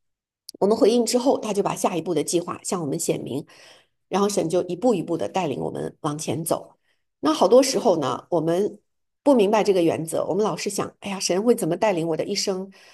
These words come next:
我的前面的路会是怎么样的？”我们总想知道全盘的计划。你们觉得我们为什么老是想知道全盘的计划呢？<laughs> 因为我们要知道神的带领合不合我的心意，对不对？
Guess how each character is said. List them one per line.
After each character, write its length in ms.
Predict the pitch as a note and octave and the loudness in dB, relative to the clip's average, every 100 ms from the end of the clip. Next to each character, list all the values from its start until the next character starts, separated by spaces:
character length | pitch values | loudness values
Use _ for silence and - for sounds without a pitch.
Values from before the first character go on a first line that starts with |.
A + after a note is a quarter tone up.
| _ | _
我 180 | - D#3+ | 0 4
的 380 | D#3+ E3+ E3 - - | 4 2 -2 -10 -10
前 160 | - E3 | -2 2
面 140 | G3+ | 4
的 80 | G3+ | 4
路 160 | G3 G3+ | 4 2
会 160 | G3+ | 2
是 100 | G3 | -2
怎 140 | F#3 D3+ | -4 -8
么 80 | D3+ | -6
样 220 | F#3 E3 | -6 -2
的？” 120 | D3+ | 0
我 60 | F#3 | 0
们 140 | A#3 | 2
总 180 | A#3+ A3+ | 2 2
想 180 | B3 D#3+ | 0 -4
知 140 | E3+ | -4
道 140 | E3 | -4
全 200 | D#3+ C#3 | -4 -6
盘 160 | E3 - | -8 -6
的 140 | C#3 | -6
计 160 | C#3 D3+ | -6 -8
划。 300 | - - - _ _ - | -8 -12 -12 _ _ -2
你 80 | |
们 100 | G#3+ | 2
觉 140 | C#4+ G#3 | 4 6
得 100 | G#3+ | 4
我 60 | |
们 140 | D#3 G3 | 2 2
为 100 | A#3+ | 0
什 100 | F3+ | 0
么 120 | E3 | -4
老 120 | D#3+ | -6
是 120 | E3 | -6
想 180 | G3+ F#3+ | -8 -8
知 140 | D#3+ E3+ | -6 -6
道 100 | E3+ | -6
全 220 | - D#3+ | -8 -8
盘 160 | D#3+ | -10
的 100 | D#3+ | -10
计 140 | D#3+ E3+ | -10 -10
划 140 | - | -10
呢？ 180 | C3+ - - _ _ _ _ _ _ _ _ _ _ _ _ _ _ _ E3 _ _ _ G3 - - _ _ | -12 -14 -20 _ _ _ _ _ _ _ _ _ _ _ _ _ _ _ _ _ _ _ -20 -20 -20 _ _
<laughs> 2500 | C4 C#4 _ _ - _ - E4+ E4+ - B3 A#3+ - - - G4+ F#4+ - E3 - B3+ - D#4+ - D4+ | -20 -20 _ _ -20 _ -8 -8 -8 -4 -4 -4 -10 -14 -2 2 2 4 2 2 -2 -4 -8 -8 0
因 140 | F4+ | 4
为 100 | F#4 | 8
我 200 | G4+ C#4+ | 8 8
们 100 | B3+ | 8
要 160 | F4 E4+ | 8 6
知 160 | D#4 F#4 | 6 8
道 160 | F#4 | 8
神 180 | E4 B3 | 6 6
的 80 | C#4 | 6
带 280 | D4+ F#4 D#4+ | 6 6 8
领 200 | A#3+ A3 | 8 8
合 160 | B3+ | 8
不 80 | C#4 | 6
合 220 | G4 F4+ | 8 8
我 240 | F4 A#3 E3 | 10 8 8
的 100 | D#4 | 6
心 340 | - B3 B3 | 6 4 4
意， 120 | A#3+ | 4
对 160 | F#3+ C4+ | 6 6
不 80 | A#3+ | 6
对？ 220 | C4 A3+ | 6 4